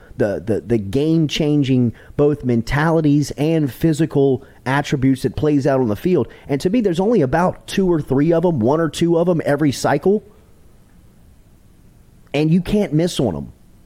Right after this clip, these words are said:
And in this year's class, I would say that Williams and Atkins, and just watching Atkins, I mean, like, when you watch Jaden Alsbury play, to me, like, i-, if you're just kinda looking for,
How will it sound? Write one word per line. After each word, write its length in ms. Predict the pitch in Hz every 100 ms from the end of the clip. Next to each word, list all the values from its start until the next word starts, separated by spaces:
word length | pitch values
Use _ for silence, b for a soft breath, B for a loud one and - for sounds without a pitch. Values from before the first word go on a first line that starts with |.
| - - - _ - - - - - - - - - - -
And 140 | 127 123
in 120 | 131
this 200 | 170 -
year's 180 | 196 180
class, 460 | 170 165 202 - -
I 100 | 160
would 160 | 170
say 220 | 147 170 165
that 200 | 139 107
Williams 600 | 120 160 180 196 196 -
and 240 | 135 131 120 -
Atkins, 500 | 139 196 - 127 131
and 80 |
just 160 | 135 143
watching 360 | 135 151 147 131
Atkins, 300 | 151 135 - B B -
I 60 |
mean, 120 | 202
like, 220 | 175 175 156
when 80 |
you 140 | 180 262
watch 240 | 240 190
Jaden 320 | 117 175 185
Alsbury 480 | 135 147 156 175 175
play, 300 | 160 175 175 B B -
to 100 | 160
me, 320 | 175 226 208
like, 300 | 131 113 - b b b b
i-, 40 | 143
if 320 | 131 139 135
you're 100 | 170
just 240 | 165 175
kinda 180 | - 156
looking 380 | 117 143 147 139
for, 640 | 127 120 120 117 110 107